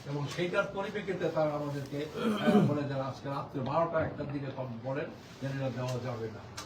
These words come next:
আমরা মৌলিক অধিকার আমাদের, আমরা এই দেশের, আমরা জনগণ আজকে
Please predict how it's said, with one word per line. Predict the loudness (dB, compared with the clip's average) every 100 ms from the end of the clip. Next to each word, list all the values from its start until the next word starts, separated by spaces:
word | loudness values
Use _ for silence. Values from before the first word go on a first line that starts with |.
| -6
আমরা | -2 4 6 6 2 -4 0
মৌলিক | 2 2 0 -2 -2
অধিকার | 0 0 0 -2 4 6 6 4 -2 -6 -10 -6
আমাদের, | -2 4 4 2
আমরা | 2 2 2 -2 -2 -4
এই | -4 -2
দেশের, | -2 0 -2 -2 -4 -6 -6 -4
আমরা | 0 0 0 0
জনগণ | 0 2 0 0 -2 -6 -6 -4
আজকে | -4 0